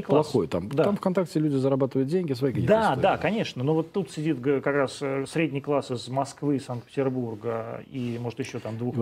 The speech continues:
Speaker 1: такими
Speaker 2: двухмиллионник.
Speaker 1: доводами, и такими доводами рассуждала администрация президента, когда суд забанил Telegram. Когда я к ним пришел, ну, я же совсем развлекался, да, поэтому, когда суд
Speaker 2: Вот
Speaker 1: забанил,
Speaker 2: как ты признаешься в том, что ты
Speaker 1: когда,
Speaker 2: ничего не
Speaker 1: когда,
Speaker 2: делал в
Speaker 1: когда
Speaker 2: администрации
Speaker 1: суд
Speaker 2: президента?
Speaker 1: Я
Speaker 2: Что
Speaker 1: все
Speaker 2: ты,
Speaker 1: делал.
Speaker 2: что
Speaker 1: Я
Speaker 2: ты,
Speaker 1: тебе уверяю,
Speaker 2: что ты
Speaker 1: считаю,
Speaker 2: работал
Speaker 1: что
Speaker 2: бы внутренним
Speaker 1: вот
Speaker 2: вредителем?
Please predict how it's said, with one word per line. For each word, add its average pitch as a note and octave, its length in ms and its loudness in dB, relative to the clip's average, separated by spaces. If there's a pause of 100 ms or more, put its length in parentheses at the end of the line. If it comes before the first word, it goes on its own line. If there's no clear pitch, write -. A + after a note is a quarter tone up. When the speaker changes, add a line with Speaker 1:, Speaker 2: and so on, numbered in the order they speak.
Speaker 1:
такими B2 300 4
Speaker 2:
двухмиллионник. A#2 80 2
Speaker 1:
доводами, A2 440 2
и D#2 40 -10
такими F2+ 300 -6
доводами E2+ 440 0
рассуждала D#2+ 480 -6
администрация D2+ 500 -10
президента, E2+ 540 -6
когда C#2+ 260 -8
суд C3 280 -6
забанил F2 360 -4
Telegram. F2+ 460 -8
Когда E2+ 220 -6
я - 20 -12
к - 60 -12
ним F2+ 120 -6
пришел, F#3 400 -4 (420)
ну, A2+ 80 -2
я G#2+ 80 0
же - 60 -10
совсем A#2 280 0
развлекался, D2+ 600 -4
да, B2 140 -4
поэтому, F#2 340 -8
когда F2+ 200 -4
суд F#2+ 220 -6
Speaker 2:
Вот F2+ 80 -4
Speaker 1:
забанил, G3 260 2
Speaker 2:
как D#3 80 -4
ты F#3+ 80 0
признаешься F#3 580 0
в - 60 -12
том, B3 120 -8
что - 140 0
ты A#2+ 40 4
Speaker 1:
когда, C3+ 120 6
Speaker 2:
ничего F#3 240 2
не G3+ 80 4
Speaker 1:
когда, D3 140 4
Speaker 2:
делал C#3+ 160 2
в G#2+ 40 -4
Speaker 1:
когда G#2+ 140 -8
Speaker 2:
администрации A#2+ 380 2
Speaker 1:
суд B2 160 2
Speaker 2:
президента? G2+ 420 -14 (500)
Speaker 1:
Я A2 220 -4
Speaker 2:
Что - 80 -6
Speaker 1:
все - 100 -4
Speaker 2:
ты, D3+ 120 4
Speaker 1:
делал. C3 120 2
Speaker 2:
что G#2 160 0
Speaker 1:
Я C3+ 120 4
Speaker 2:
ты, G#3+ 100 4
Speaker 1:
тебе E3+ 160 4
уверяю, D3 240 4
Speaker 2:
что D3 120 2
ты - 40 0
Speaker 1:
считаю, C#3 300 4
Speaker 2:
работал D3+ 220 4
Speaker 1:
что - 100 6
Speaker 2:
бы C#3 80 4
внутренним F#3 380 2
Speaker 1:
вот D#3+ 60 -2
Speaker 2:
вредителем? A2 560 -6